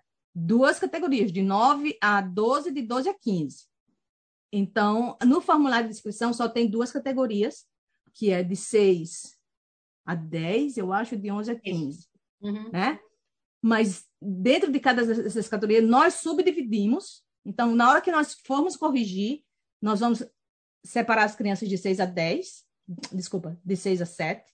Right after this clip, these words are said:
Speaker 1: de oito a dez. Então, as crianças, né, a gente vai subdividir isso aqui, porque o Brasileirinho está responsável pela elaboração e correção das provas de múltipla escolha, a-, até dez anos, e a marcem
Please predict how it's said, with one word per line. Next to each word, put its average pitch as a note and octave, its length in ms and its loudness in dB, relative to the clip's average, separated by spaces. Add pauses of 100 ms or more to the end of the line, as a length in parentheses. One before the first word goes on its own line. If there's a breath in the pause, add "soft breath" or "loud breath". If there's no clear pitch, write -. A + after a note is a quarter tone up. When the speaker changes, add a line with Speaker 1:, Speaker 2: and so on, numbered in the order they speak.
(200)
Speaker 1:
de F#3 180 0
oito F3+ 220 2
a F#3+ 40 0
dez. - 540 -10 (480)
Então, F#3+ 420 -2 (120)
as F#3 160 -4
crianças, G3 520 -4
né, F3+ 120 -2 (380)
a F3+ 60 -4
gente F#3 200 -2
vai F#3 140 2
subdividir G#3+ 580 -2
isso G#3 80 -6
aqui, - 280 -8 (220 soft breath)
porque A3 180 2
o A#3+ 40 4
Brasileirinho B3 460 6
está C4+ 140 2
responsável C4 880 0
pela G#3+ 200 0
elaboração A3 880 0 (280)
e D4 140 2
correção A3+ 680 0
das A3+ 200 0
provas G#3 500 -2 (480)
de F3+ 160 0
múltipla G#3 340 2
escolha, E3 520 -6 (140)
a-, F#3+ 200 -2 (220)
até F3+ 260 2
dez A#3 280 2
anos, - 420 -8 (140)
e A3 120 2
a A3+ 80 6
marcem B3+ 600 4